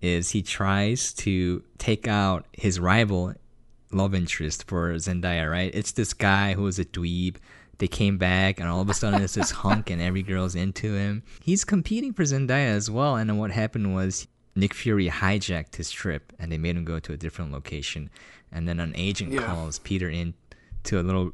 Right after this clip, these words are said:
Speaker 1: room, and then he's, <laughs> she's like, "Take off your clothes." And he's putting on
Speaker 2: Take
Speaker 1: the
Speaker 2: off your
Speaker 1: suit.
Speaker 2: pants.
Speaker 1: Yeah, take off your pants. Spider-Man Noir suit. Nice touch there. And, like,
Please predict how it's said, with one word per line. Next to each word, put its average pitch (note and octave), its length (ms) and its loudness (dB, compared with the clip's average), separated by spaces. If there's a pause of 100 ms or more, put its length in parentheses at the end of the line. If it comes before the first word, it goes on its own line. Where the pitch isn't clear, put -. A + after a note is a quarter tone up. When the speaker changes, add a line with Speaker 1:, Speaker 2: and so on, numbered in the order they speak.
Speaker 1:
room, G2+ 480 0 (120)
and G#2 140 0
then A#2 100 4
he's, B2+ 220 4 (160)
<laughs> - 140 -6
she's - 280 4
like, C3 180 4 (280)
"Take G2 240 2
off E2+ 160 0
your D#2+ 80 -2
clothes." E2 460 -2 (400)
And F#2+ 80 2
he's F#2+ 100 4
putting A2 280 6
on G2 80 8
Speaker 2:
Take F#2 100 6
Speaker 1:
the - 60 4
Speaker 2:
off - 100 0
your A2+ 80 0
Speaker 1:
suit. A#2 220 6
Speaker 2:
pants. - 420 -6 (120)
Speaker 1:
Yeah, A#2 220 8
take G2+ 240 6
off G#2 140 4
your F#2+ 80 2
pants. F2+ 340 4
Spider-Man G2 560 4
Noir F#2 220 2
suit. E2 360 -2 (400)
Nice F2+ 240 -4
touch - 300 -4
there. E2 220 -2
And, F#2+ 260 0
like, F2+ 360 0